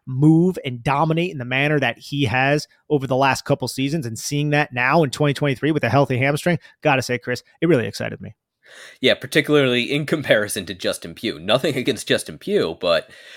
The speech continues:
Speaker 2: he's not an N F L offensive tackle. At his best, he was a, a guy you could put out there and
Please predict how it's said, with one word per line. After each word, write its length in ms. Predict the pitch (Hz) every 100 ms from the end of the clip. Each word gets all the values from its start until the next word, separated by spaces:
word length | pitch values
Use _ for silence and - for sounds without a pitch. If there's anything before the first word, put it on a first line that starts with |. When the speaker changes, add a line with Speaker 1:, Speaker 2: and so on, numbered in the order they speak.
| - _
Speaker 2:
he's 640 | 101 127 175 156 143 - - _ -
not 460 | 104 110 117 - _ _ _ -
an 140 | 113
N 160 | 107 107
F 220 | 104 -
L 420 | 98 95 92 _ _
offensive 440 | 101 98 98 - -
tackle. 440 | 101 92 76 92 -
At 200 | 104 147
his 200 | 165 120
best, 540 | 90 _ 104 104 - -
he 80 | 107
was 240 | 92 87
a, 260 | 90 82 73 - - - _ _ _ _
a 80 | 110 - _ -
guy 260 | 107 110
you 180 | 117 101
could 200 | - -
put 280 | - 82 80 _ -
out 260 | 107 107 -
there 560 | 107 101 98 95 - -
and 540 | 92 87 82 80 76